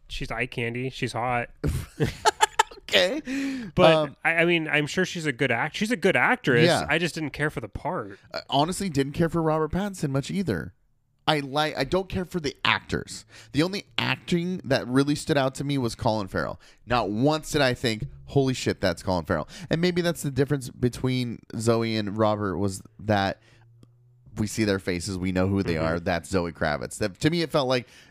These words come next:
Speaker 2: Zoe Kravitz dressed up as Catwoman,
Speaker 1: Mm-hmm.
Speaker 2: whereas it's Robert Pattinson dressed up as Batman.
Speaker 1: Yeah.
Speaker 2: You know what I mean?
Speaker 1: Mm-hmm.
Speaker 2: Where it's because maybe it's the makeup, but Colin Farrell with the accent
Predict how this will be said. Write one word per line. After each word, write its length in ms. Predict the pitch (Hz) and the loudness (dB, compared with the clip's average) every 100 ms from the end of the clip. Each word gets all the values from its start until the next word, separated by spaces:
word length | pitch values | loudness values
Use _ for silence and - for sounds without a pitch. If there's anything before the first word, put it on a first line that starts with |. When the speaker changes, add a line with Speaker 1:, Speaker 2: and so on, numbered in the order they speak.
| - | 2
Speaker 2:
Zoe 260 | 104 135 | 6 6
Kravitz 500 | 127 131 110 104 98 | 4 2 2 0 -4
dressed 300 | - 107 98 | 2 2 4
up 140 | 101 - | 2 0
as 320 | 82 80 - _ _ _ _ _ _ _ | -2 -4 -10 _ _ _ _ _ _ _
Catwoman, 460 | - 110 71 65 57 - | 0 0 0 -4 -6 -10
Speaker 1:
Mm-hmm. 220 | 113 101 98 - - | -10 -12 -16 -20 -10
Speaker 2:
whereas 460 | - 110 104 101 98 | 2 2 4 2 0
it's 160 | 98 101 | -2 2
Robert 340 | 110 107 101 | 4 4 2
Pattinson 600 | 117 95 85 - 87 87 | 0 0 -2 -6 -4 -4
dressed 260 | 90 90 - | -4 -4 -4
up 80 | 82 | -6
as 100 | 78 | -4
Batman. 540 | 82 80 - 53 50 90 | -4 -4 -6 -12 -12 -14
Speaker 1:
Yeah. 220 | 123 104 95 _ | -10 -10 -12 _
Speaker 2:
You 140 | 110 | -2
know 80 | 131 | 0
what 80 | 147 | 0
I 40 | |
mean? 260 | 131 131 113 | -2 -4 -6
Speaker 1:
Mm-hmm. 140 | 107 101 | -10 -6
Speaker 2:
Where 200 | 110 120 | 2 2
it's 140 | 117 - | 2 -4
because 480 | 101 120 - 143 120 | -6 -2 2 2 2
maybe 260 | 120 131 | 0 2
it's 140 | 131 - | 0 2
the 100 | 127 | 0
makeup, 440 | 110 107 - 87 | 2 0 0 0
but 160 | 101 - | 0 0
Colin 240 | 135 131 | 0 0
Farrell 200 | 135 139 | 0 -2
with 160 | 113 104 | -2 -4
the 140 | 92 - | -6 0
accent 720 | 123 123 - 175 175 175 | 0 0 -2 -2 -2 -6